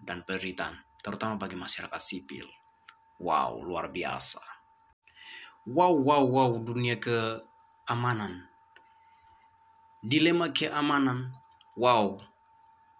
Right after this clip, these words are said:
Kembali dunia digemparkan dengan rudal tercepat di dunia, buatan Rusia dan India. Dua perusahaan besar berdasarkan kerjasama antara Rusia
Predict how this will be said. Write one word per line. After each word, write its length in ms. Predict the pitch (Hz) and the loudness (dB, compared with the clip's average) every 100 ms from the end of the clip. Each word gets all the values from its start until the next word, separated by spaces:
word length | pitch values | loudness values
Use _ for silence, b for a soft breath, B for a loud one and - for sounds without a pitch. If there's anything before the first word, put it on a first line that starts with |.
| _ _ _ _ | _ _ _ _
Kembali 520 | 151 131 135 180 165 | 2 4 4 4 2
dunia 240 | 127 135 143 | 2 2 2
digemparkan 800 | 131 127 117 131 131 135 131 113 | 0 0 0 0 2 0 0 0
dengan 560 | 110 104 120 139 135 139 _ - B B B B _ _ 101 | 0 2 2 0 -4 -8 _ -20 B B B B _ _ -2
rudal 480 | 131 156 156 143 131 | 0 4 2 0 -2
tercepat 600 | 131 123 135 135 131 - - _ _ _ _ _ _ _ _ _ _ _ _ _ _ _ _ _ | -2 -2 -2 -2 -4 -4 -16 _ _ _ _ _ _ _ _ _ _ _ _ _ _ _ _ _
di 160 | 131 127 | 0 2
dunia, 560 | 123 127 127 85 65 | 4 6 6 4 -2
buatan 640 | 98 120 127 127 120 120 - _ _ 117 | -4 -2 0 0 -4 -6 -14 _ _ -8
Rusia 680 | 123 120 120 113 110 117 - _ _ | -4 -2 2 2 2 -4 -14 _ _
dan 480 | 90 95 113 117 98 | -12 -2 0 0 -2
India. 480 | 107 98 95 - - - _ _ | -4 -4 -4 -6 -8 -12 _ _
Dua 240 | 127 175 190 | 0 0 2
perusahaan 440 | 165 151 160 160 151 | 0 0 0 0 -2
besar 600 | 135 160 127 - - - B B B B B B B B B B _ _ _ _ | -2 0 0 -2 -6 -18 B B B B B B B B B B _ _ _ _
berdasarkan 480 | 131 135 135 143 147 | 0 2 2 -2 -2
kerjasama 480 | 135 127 120 131 123 | -2 0 0 0 0
antara 160 | 117 117 | -2 -2
Rusia 600 | 143 135 117 110 82 | -4 -4 -2 -2 -4